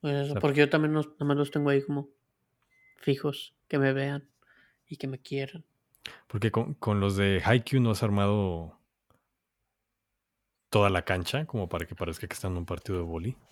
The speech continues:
Speaker 1: No, pero sí quiero. O sea, hasta ahorita tengo solo cuatro de Haikyuu. ¿Y a ti te pedí otro?
Speaker 2: Ujú.
Speaker 1: en el reino punto M X.
Speaker 2: Reino punto M X.
Speaker 1: Ah,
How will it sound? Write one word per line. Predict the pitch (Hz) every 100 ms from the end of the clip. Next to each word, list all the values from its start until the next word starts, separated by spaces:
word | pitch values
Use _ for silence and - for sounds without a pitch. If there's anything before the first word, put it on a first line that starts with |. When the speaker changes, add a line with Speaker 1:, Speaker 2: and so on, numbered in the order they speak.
| _ _ _ _ -
Speaker 1:
No, | 143 127 123
pero | 135
sí | 120 139
quiero. | - 135 131 135 - _ -
O | 143
sea, | 143
hasta | 131
ahorita | 131 139 139
tengo | 175 165 165 -
solo | - 147 143
cuatro | 147 143 160
de | 143
Haikyuu. | 143 139 - 147 262 - _ _ - - - - _ _ _ _ _ _ _ _ _ _ _ _ _ _ _
¿Y | 151
a |
ti | 139 139
te | 143
pedí | 143 135
otro? | 139 139 214 233 _ _ _ _ _ _ _ -
Speaker 2:
Ujú. | 90
Speaker 1:
en | 85
el | 131
reino | 131 127 147 185 _ _ _
punto | - 143
M | 139 139
X. | - - - _ _
Speaker 2:
Reino | 104 95
punto | - 107 98
M | 98
X. | - - - _ _ - - _ _
Speaker 1:
Ah, | - 135 139 131 131 123 127